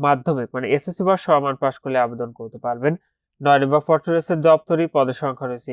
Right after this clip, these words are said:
একটি। এটিতে মাধ্যমিক স্কুল সার্টিফিকেট মানে এসএসসি বা সমান পাস করলে আবেদনটি করতে পারবেন। দশ নম্বর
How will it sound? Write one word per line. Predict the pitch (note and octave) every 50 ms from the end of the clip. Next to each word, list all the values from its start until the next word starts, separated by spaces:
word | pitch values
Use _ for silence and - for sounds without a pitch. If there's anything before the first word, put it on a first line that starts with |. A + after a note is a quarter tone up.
| A#2+
একটি। | - _ _ - C#3+ D3 D#3+ _ _ _ _ _ _ -
এটিতে | C#3 C#3 C3+ - D3+ C#3 C#3 D3
মাধ্যমিক | D3 C#3+ C#3 C#3+ F3 F#3 F#3+ F3+
স্কুল | - - G3 F#3+ - -
সার্টিফিকেট | F3+ D#3 C#3 - C#3+ B2 B2 A#2+ B2
মানে | C3 B2+ C3+
এসএসসি | C#3 C#3 D3 - - F#3+ E3+
বা | F3+ F3 -
সমান | - D#3+ D3 C#3 C#3 C3+ C3 -
পাস | C#3 C3 - -
করলে | - C3+ D3+ D#3 - C3
আবেদনটি | B2 A#2+ A#2+ B2 A#2+ A2+ - C#3 C#3+ E3+ - _ _ _ _ _ _ _ _ -
করতে | F#3+ F3+ D3 - B2 -
পারবেন। | B2 A#2 A#2+ - - - - _ _ _ _ _ _ _ _ _ _ _
দশ | - C#3 E3 D#3+ D3 -
নম্বর | F3+ F3 F3+